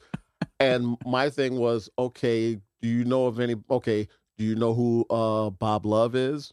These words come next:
Speaker 1: Right.
Speaker 2: Do you know who Tom Boerwinkle is?
Speaker 1: Right.
Speaker 2: Do you know Norm Van Leer or Jerry Sloan? And of course, they'd give you that.
Speaker 1: Who you talking
Speaker 2: Yeah,
Speaker 1: about?
Speaker 2: yeah, yeah, yeah. And, and see, my thing is, and again, maybe that's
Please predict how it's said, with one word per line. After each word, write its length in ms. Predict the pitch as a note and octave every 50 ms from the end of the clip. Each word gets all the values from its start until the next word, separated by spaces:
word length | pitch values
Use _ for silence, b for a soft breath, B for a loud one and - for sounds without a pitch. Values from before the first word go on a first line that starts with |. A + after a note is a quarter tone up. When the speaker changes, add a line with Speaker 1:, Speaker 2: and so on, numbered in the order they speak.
| _ -
Speaker 1:
Right. 380 | D3+ C#3+ C#3 C3+ B2 A#2+ A2+ - _
Speaker 2:
Do 100 | - A2
you 160 | G#2+ A2 A2
know 200 | G#2+ A2 A2+ A2+ G#2
who 40 | G2+
Tom 320 | - A#2 A2 G#2+ G#2+ G#2 F#2+
Boerwinkle 720 | G#2+ A2 A#2 B2 C3 C3 C3+ C3+ C#3 C#3 - C3+ C3+ C3
is? 220 | C3 C3 C#3 C#3 C#3+
Speaker 1:
Right. 360 | C3+ B2+ A#2+ A#2 A2+ A2+ - -
Speaker 2:
Do 80 | - A2
you 80 | A2+ A#2
know 260 | A#2 A#2+ A#2+ A#2 A#2
Norm 440 | A2+ A2+ A#2 A#2 A#2+ A#2+ A#2+ A#2+ G#2+
Van 280 | G#2 A#2+ A#2 A#2 A#2 A2+
Leer 400 | A2+ A#2 A#2 A#2+ B2 B2 A#2+ A#2+ - -
or 220 | A#2+ A#2 A#2 A#2 A2
Jerry 340 | G2 A2 A#2 A#2+ A#2 A#2 A#2
Sloan? 480 | - - B2+ A#2+ B2 B2+ C3+ C#3 C3 b b b b b _ -
And 140 | D3+ D3 C#3+
of 100 | C#3+ -
course, 220 | E3 C#3+ C3 -
they'd 200 | - C3 B2 G#2
give 200 | A2 C3+ C3 A2+
you 340 | B2 A#2+ A2+ A2 A2+ A2+ G#2+
that. 320 | G#2 A#2 A2 G#2+ G#2+ - _ _ _ _ _ _ _ _ _ _ _ _ _ _ _ _ _ _ -
Speaker 1:
Who 140 | A#2+ B2+ B2+
you 160 | A#2+ A#2+ A#2+
talking 380 | - - C#3 C3+ C3 D#3+ D3+ D3
Speaker 2:
Yeah, 100 | G3+ A3 G#3+ E3+ B2
Speaker 1:
about? 40 | C#3
Speaker 2:
yeah, 340 | E3+ F3+ D#3 C3 G#2+ G2 F#2+ G#2+
yeah, 360 | C#3 D#3 D#3+ C#3 A#2+ G#2 G2 G#2+
yeah. 280 | B2+ C#3+ D3 B2+ F#2+ F2 - -
And, 260 | B2+ B2 A#2+ A2+ - -
and 160 | - B2+ B2 A#2+
see, 320 | - C#3 C3+ B2+ A#2+ A2+ - _ _ _ _ _ _
my 200 | - C#3 D#3 E3+
thing 320 | E3 - D#3+ C#3+ C#3 C3+ B2+
is, 380 | B2+ B2+ B2 A#2+ A2+ - - _ _ _ _ _
and 100 | A3 G#3+
again, 420 | A3+ F3 C#3+ A2+ F2+ F#2 G2+ A#2 B2+
maybe 200 | C#3+ D3 D3 D3
that's 300 | C3+ C3 - - -